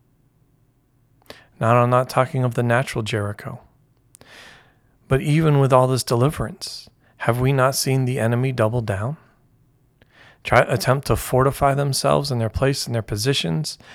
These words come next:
and circumvent laws and create new ones in an attempt to take away or an attempt to undo what the Lord has done and just delivered us from and make things even that much more painful for God and his,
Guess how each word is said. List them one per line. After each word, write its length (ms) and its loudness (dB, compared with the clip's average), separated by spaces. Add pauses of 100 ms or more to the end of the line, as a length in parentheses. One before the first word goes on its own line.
(160)
and 140 -4
circumvent 640 0
laws 440 2
and 120 -4
create 380 0
new 260 2
ones 520 -2 (480)
in 160 0
an 100 0
attempt 380 -2
to 100 -2
take 340 -4
away 500 -2 (680)
or 340 2 (540)
an 160 2
attempt 440 0
to 200 -2
undo 500 2
what 200 0
the 100 -2
Lord 300 0
has 180 0
done 280 0
and 100 -2
just 180 -2
delivered 400 -2
us 100 0
from 360 -2 (540)
and 200 0
make 160 -2
things 360 -2
even 260 -2
that 160 -2
much 220 -2
more 220 -2
painful 640 2
for 180 -6
God 400 -6 (100)
and 180 -6
his, 280 -6